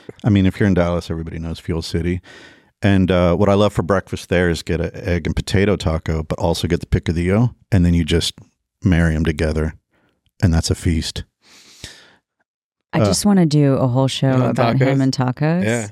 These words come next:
Speaker 2: Yeah.
Speaker 1: Oh, all day. Dude, when I leave, I'm gonna, I'm gonna be like,
Speaker 2: You're just
Speaker 1: "Oh, there's
Speaker 2: gonna
Speaker 1: twenty other fucking tacos I love," and I'm just blanking. I'm
Speaker 2: Migas? Any migas? Anybody?
Speaker 1: Um, yeah, I don't like complex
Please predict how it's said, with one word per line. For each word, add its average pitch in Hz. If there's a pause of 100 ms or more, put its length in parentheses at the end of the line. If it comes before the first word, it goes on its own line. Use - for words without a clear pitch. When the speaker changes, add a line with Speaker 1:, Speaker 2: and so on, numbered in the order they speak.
Speaker 2:
Yeah. 143 (720)
Speaker 1:
Oh, 80
all 78
day. 80 (460)
Dude, 87
when 90
I 82
leave, 82
I'm 80
gonna, 80 (240)
I'm 87
gonna 80
be 82
like, 82
Speaker 2:
You're 165
just 143
Speaker 1:
"Oh, 123
there's 160
Speaker 2:
gonna 135
Speaker 1:
twenty 131
other 120
fucking -
tacos 85
I 76
love," 76
and 78
I'm 78
just 82
blanking. 80 (600)
I'm 160
Speaker 2:
Migas? 175
Any 202
migas? 196
Anybody? 220 (440)
Speaker 1:
Um, 143
yeah, 175
I 190
don't 233
like 214
complex 107